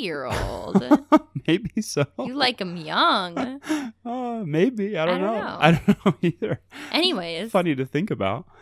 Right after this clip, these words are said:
Speaker 1: Well, I'm
Speaker 2: Um,
Speaker 1: sorry for her.
Speaker 2: Well, and I, I honestly, I am too. I really am too. But she said, quote, "Be very careful when dabbling in spirituality," end quote.
Speaker 1: 'Cause you could get a divorce.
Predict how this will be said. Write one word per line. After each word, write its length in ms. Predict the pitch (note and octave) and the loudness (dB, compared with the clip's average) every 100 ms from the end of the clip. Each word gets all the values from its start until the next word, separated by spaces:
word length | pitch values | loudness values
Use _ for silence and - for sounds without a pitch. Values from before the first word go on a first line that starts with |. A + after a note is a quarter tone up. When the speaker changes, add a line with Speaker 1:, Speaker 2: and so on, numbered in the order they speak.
| - - - | -20 -14 0
Speaker 1:
Well, 80 | - | 4
I'm 220 | C3 B2 | 6 4
Speaker 2:
Um, 40 | - | 2
Speaker 1:
sorry 400 | - G4+ C5 G3+ | -2 -2 -2 -6
for 220 | - F#3+ | -6 -10
her. 480 | E3+ E3 D#3+ G#3 C#4+ | -10 -12 -8 -8 -2
Speaker 2:
Well, 180 | B3+ C4+ | 2 2
and 140 | C4 C#4+ | 2 0
I, 80 | D4 | 0
I 200 | A3+ G3+ | 0 0
honestly, 380 | G3 A#3 A3 | 0 0 0
I 140 | G3+ A#3 | 0 2
am 240 | A3 G#3 | 0 -2
too. 260 | - A3 B2+ | -2 0 2
I 60 | |
really 280 | C#3 D3+ D3 | 2 2 0
am 120 | C#3+ | -2
too. 200 | - D#3 | 0 0
But 140 | A#2+ C3 | 0 -2
she 160 | G3 | -4
said, 280 | G3 G#3 F#3 | -2 -4 -2
quote, 360 | - G#3+ D#3+ - _ - | 0 0 0 -8 _ -2
"Be 140 | D#3+ | -2
very 400 | B2 C#3+ G3+ D4+ | 2 2 2 0
careful 640 | - C#4 E4+ - D3+ D3 | -2 -2 -2 0 0 2
when 240 | C#3 C3+ B2 | 0 -4 -2
dabbling 500 | A2+ A2 A#2+ A#2+ B2 | 0 2 0 -2 -2
in 120 | A2 | -6
spirituality," 880 | - G#2+ G2+ - A2 C3 B2+ D2+ - | -6 -4 -2 -2 -2 -2 -4 -8 -8
end 200 | - G2 | -8 -8
quote. 400 | - A#2 F#2+ - - _ _ | -6 -6 -6 -10 -20 _ _
Speaker 1:
'Cause 220 | G#3+ G3+ | -16 -14
you 100 | A3 | -14
could 220 | - A3 | -10 -10
get 160 | - G3+ | -10 -12
a 80 | A3 | -12
divorce. 520 | A#3 E4 G#3+ - | -8 -8 -8 -12